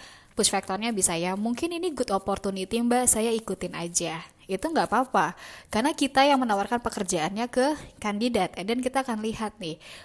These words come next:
"Oh, si bapak sama ibu ini budgetnya current berapa ya?" Jadi kita bisa selaraskan dari yang dia punya, eh, package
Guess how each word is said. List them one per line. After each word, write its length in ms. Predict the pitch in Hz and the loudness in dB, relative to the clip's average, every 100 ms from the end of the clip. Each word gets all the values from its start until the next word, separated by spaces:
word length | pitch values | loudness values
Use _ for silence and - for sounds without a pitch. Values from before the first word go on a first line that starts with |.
| - | 0
"Oh, 80 | 254 254 | 2 4
si 160 | 233 | 2
bapak 320 | 190 185 196 208 | 2 2 2 2
sama 240 | 208 202 | 0 0
ibu 160 | 202 202 | 0 0
ini 320 | 196 285 285 | 0 0 4
budgetnya 400 | 196 190 233 311 | 4 4 0 -2
current 400 | 220 233 294 226 | 0 0 0 0
berapa 320 | 185 - 269 | -2 -2 0
ya?" 320 | 214 160 190 220 - _ _ _ - - | 0 0 -4 -6 -16 _ _ _ -20 -8
Jadi 240 | 185 208 | -2 0
kita 160 | 233 220 | 2 2
bisa 240 | 208 208 | 4 4
selaraskan 640 | 202 185 170 170 220 214 | 4 0 4 4 4 0
dari 240 | 202 160 156 | -2 -2 -4
yang 160 | 156 | -4
dia 160 | 160 160 | -6 -6
punya, 400 | 175 170 165 165 - - - - _ | -6 -4 -6 -6 -16 -20 -20 -20 _
eh, 840 | 180 170 170 170 165 160 156 156 156 | -4 -2 -2 -2 -2 -2 -2 -4 -4
package 480 | 170 170 220 247 - | -6 -2 0 0 -2